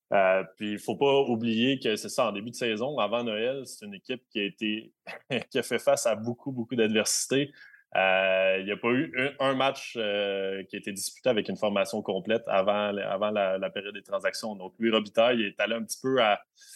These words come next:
à l'aveugle, là, dans, dans la période de transaction parce qu'il savait pas exactement à quoi ressemblait son équipe quand tout le monde était en santé. Euh, donc, tu sais, je pense que, puis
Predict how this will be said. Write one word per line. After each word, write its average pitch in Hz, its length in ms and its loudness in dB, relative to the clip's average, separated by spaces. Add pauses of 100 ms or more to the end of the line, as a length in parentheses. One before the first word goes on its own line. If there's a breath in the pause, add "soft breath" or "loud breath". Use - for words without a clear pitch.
(460 loud breath)
à 110 120 2
l'aveugle, 135 480 0
là, 156 120 -6
dans, 113 380 -6
dans 104 160 -6
la 104 120 -6
période 113 220 -4
de 120 60 -6
transaction 117 480 -2
parce 120 160 -4
qu'il - 100 -8
savait 104 200 0
pas 131 180 -2
exactement 113 640 -4
à 113 100 -6
quoi 123 380 0
ressemblait 113 480 -4
son 107 240 -8
équipe 123 300 -2 (140)
quand 104 200 2
tout 110 60 -6
le 107 80 0
monde 113 160 2
était 107 160 0
en 104 80 4
santé. 110 480 0 (760)
Euh, 107 200 4
donc, 104 260 -2
tu 135 100 2
sais, 117 60 2
je - 80 -8
pense 123 220 2
que, 113 180 0 (500 soft breath)
puis 104 240 -8